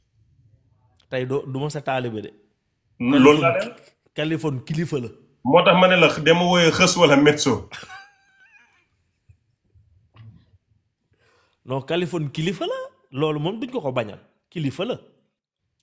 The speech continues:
Speaker 2: Da nga laaj ci question.
Speaker 1: Waaw.
Speaker 2: Suma tontu mooy awma ci tontu. Avancer ci leneen.
Speaker 1: Ok. Léegi tey.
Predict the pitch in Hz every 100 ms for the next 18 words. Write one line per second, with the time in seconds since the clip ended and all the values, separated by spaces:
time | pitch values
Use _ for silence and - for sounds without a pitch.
0 | _ _ _ _ _ _ _ _ _ _
1 | _ _ _ _ _ _ _ _ _ _
2 | _ _ _ _ _ _ _ _ _ _
3 | 117 131 165 170 170 151 135 - 101 90
4 | - _ _ _ 117 113 98 80 _ _
5 | _ _ _ _ _ - - - 147 151
6 | 143 135 135 127 127 127 113 113 101 95
7 | - 120 127 117 101 104 101 92 - -
8 | - - - 135 - 117 98 _ _ _
9 | _ _ _ _ _ _ - _ _ _
10 | _ _ _ - - _ _ _ _ _
11 | _ _ 143 175 175 143 113